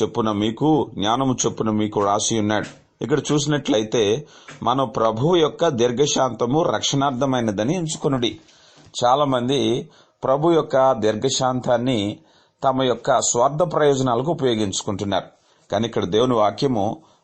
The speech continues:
"ప్రభు యొక్క దీర్ఘశాంతము రక్షణార్థమైనదని ఎంచుకొనుడి." మన మాటల్లో మనం చూసినట్లయితే,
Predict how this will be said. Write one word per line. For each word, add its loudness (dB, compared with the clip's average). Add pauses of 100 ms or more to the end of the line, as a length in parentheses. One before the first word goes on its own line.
"ప్రభు 2
యొక్క 2
దీర్ఘశాంతము 0
రక్షణార్థమైనదని 0
ఎంచుకొనుడి." -2 (340)
మన -2
మాటల్లో 0
మనం 0 (100)
చూసినట్లయితే, -2